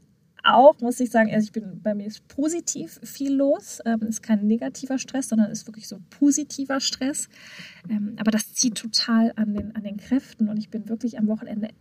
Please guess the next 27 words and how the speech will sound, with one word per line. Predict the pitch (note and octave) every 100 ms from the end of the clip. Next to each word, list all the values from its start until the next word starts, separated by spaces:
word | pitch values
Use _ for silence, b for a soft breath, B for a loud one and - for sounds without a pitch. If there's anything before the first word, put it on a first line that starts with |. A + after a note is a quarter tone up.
| -
immer | B3+ C#4 C4 A3+
richtig | A#3+ - A#3+ -
platt | - G#3+ A3
und | - G3+ G#3+ _ _ _ - _ _ _ -
ja, | A#3+ C4 -
vielen | - C4 C#4
von | C4+
euch | A3 A#3+
scheint | B3 A#3+
es | A#3
ähnlich | - B3 C#4
zu | - G#3
gehen. | - D#3+ - b b b b b b b b _ -
Ähm, | A3 - G#3+ - - _ _
dass | G#3 G3
durch | - G3+ -
Corona, | A3+ A#3 B3 B3 A#3+
durch | A3
diese | - G#3+ A3
Unsicherheit, | - C4 B3+ A#3+ A#3 A3 A3+ G#3+ G#3 G#3+ G#3+
durch | G3+
dieses | G3+ F#3+ G3
permanente | - A3+ G#3+ G#3 G3 F#3 G#3+
Öffnen, | A3+ A3 A3
Schließen, | G#3+ A3 G#3+ A3 A3
Öffnen, | G3+ - G#3
Schließen, | G3+ - B3 B3 - A#3+ A#3